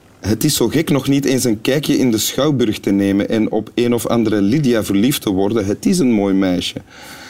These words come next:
En buiten met haar boemen-, bloemen plukken en roeien is best.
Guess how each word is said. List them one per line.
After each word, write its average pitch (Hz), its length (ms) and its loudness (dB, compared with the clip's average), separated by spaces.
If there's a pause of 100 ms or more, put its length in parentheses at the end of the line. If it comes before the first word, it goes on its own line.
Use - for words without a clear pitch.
(180)
En 113 200 2
buiten 135 380 2
met 117 120 0
haar 120 340 2
boemen-, 143 380 2
bloemen 156 420 2
plukken 147 500 -2
en 98 300 2
roeien 143 320 2
is 107 200 -2
best. 143 400 -2